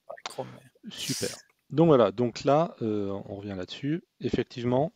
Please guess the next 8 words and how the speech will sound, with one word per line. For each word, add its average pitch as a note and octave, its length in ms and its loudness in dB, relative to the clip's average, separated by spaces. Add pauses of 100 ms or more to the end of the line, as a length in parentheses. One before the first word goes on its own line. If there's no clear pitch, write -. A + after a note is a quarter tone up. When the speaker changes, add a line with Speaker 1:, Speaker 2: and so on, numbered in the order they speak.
(200)
Speaker 2:
euh, G2+ 320 -4 (300)
à A#2 160 -4
l'instar B2 600 -2
de, G#2 760 -6 (1200)
de C3 160 2
React, B2 540 0 (180)
on A#2+ 240 0
a C3+ 300 0